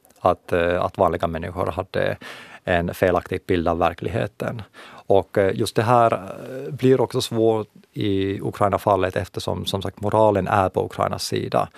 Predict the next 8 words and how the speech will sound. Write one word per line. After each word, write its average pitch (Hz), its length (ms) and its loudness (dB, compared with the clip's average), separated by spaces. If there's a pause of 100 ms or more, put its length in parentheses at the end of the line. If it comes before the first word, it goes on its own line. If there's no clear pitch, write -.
(220)
Varför 107 240 4
måste 101 280 -2
Ukraina 107 540 2
då 87 260 2
betala 87 680 0 (340)
för 95 460 -2 (320)
Rysslands, 95 760 0
eh, 87 540 0